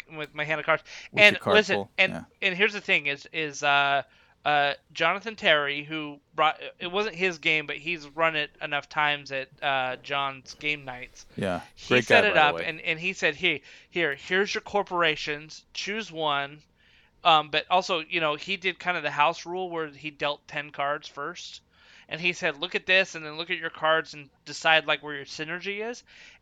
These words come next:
Speaker 1: And I knew right away, like, the synergy was in plants. So I had a plan literally from be-, before the game started.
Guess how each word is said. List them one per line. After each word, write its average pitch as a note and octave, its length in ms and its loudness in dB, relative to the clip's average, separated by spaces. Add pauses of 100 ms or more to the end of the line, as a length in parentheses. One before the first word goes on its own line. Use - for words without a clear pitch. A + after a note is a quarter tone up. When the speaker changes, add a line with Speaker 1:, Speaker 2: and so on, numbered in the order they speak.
Speaker 1:
And E3+ 180 4
I D#3+ 120 4
knew G#3+ 220 -2
right F#3 280 6
away, D#3 380 0
like, B2 540 -8 (440)
the D3 80 -10
synergy F#3 480 -2
was D3 240 -4
in C#3 100 -14
plants. - 640 -14 (360)
So E3+ 400 4
I A3 140 6
had C#4 220 4
a F#3 40 0
plan D3 680 0 (120)
literally D#3+ 760 -2
from D#3 440 -4
be-, D3 140 -6 (180)
before F3 360 -6
the E3 80 -8
game D3 260 -6
started. - 540 -14